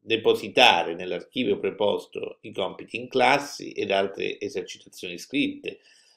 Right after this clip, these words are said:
eh, consegnare le relazioni finali per ogni singola classe sul lavoro svolto con, eh, verifica della programmazione iniziale,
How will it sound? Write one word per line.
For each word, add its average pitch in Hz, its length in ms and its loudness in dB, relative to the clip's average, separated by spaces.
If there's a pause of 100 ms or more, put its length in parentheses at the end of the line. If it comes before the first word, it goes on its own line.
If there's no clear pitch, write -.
(160)
eh, 95 380 -2
consegnare 101 720 -2
le 98 160 0
relazioni 92 580 -4
finali 92 480 -4
per 92 120 -6
ogni 90 220 -12
singola 87 480 -6
classe 107 600 0 (320)
sul - 220 -8
lavoro 95 340 2
svolto 117 680 4
con, 92 380 -12
eh, 90 320 -6
verifica 98 580 -4
della 90 200 -6
programmazione 90 800 -10
iniziale, 92 880 0